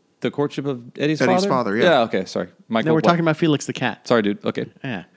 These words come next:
Speaker 3: We're talking about the guy that was popularized on the,
Speaker 1: <laughs>
Speaker 3: you know, the car sales. <laughs>
Speaker 1: Yeah.
Speaker 3: the, the
Speaker 1: That's
Speaker 3: car
Speaker 1: right.
Speaker 3: billboard down
Speaker 1: That's
Speaker 3: in
Speaker 1: right.
Speaker 3: Los Angeles.
Speaker 2: To quote, to quote L A radio personality Petros J Papadakis,
Speaker 3: Mm.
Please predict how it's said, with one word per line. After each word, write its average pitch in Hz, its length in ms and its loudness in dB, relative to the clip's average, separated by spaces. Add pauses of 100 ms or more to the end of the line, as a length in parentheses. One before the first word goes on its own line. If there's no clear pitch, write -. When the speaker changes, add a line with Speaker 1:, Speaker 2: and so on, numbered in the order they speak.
(140)
Speaker 3:
We're 147 100 -4
talking 160 240 -2
about 156 140 -2
the 143 60 -2
guy 131 220 0
that 147 120 0
was 131 120 -2
popularized 123 720 -2
on 117 160 0
the, 110 200 -4 (220)
Speaker 1:
<laughs> - 220 -20
Speaker 3:
you 131 100 -6
know, 107 200 -2
the 113 320 -4
car 113 360 0
sales. 98 560 -6 (160)
<laughs> - 160 -4
Speaker 1:
Yeah. 120 280 6 (340)
Speaker 3:
the, 190 100 2
the 139 220 -4
Speaker 1:
That's 147 160 2
Speaker 3:
car 151 140 4
Speaker 1:
right. 170 100 4
Speaker 3:
billboard 117 480 0
down - 140 0
Speaker 1:
That's - 100 2
Speaker 3:
in 196 60 8
Speaker 1:
right. 156 80 6
Speaker 3:
Los 107 180 4
Angeles. 104 600 -2
Speaker 2:
To 143 120 -2
quote, - 380 4
to 156 80 6
quote 135 320 4
L 127 180 4
A 120 80 6
radio 110 380 4
personality 98 560 0
Petros 98 480 -2
J 92 160 0
Papadakis, 85 760 -4
Speaker 3:
Mm. 120 180 -10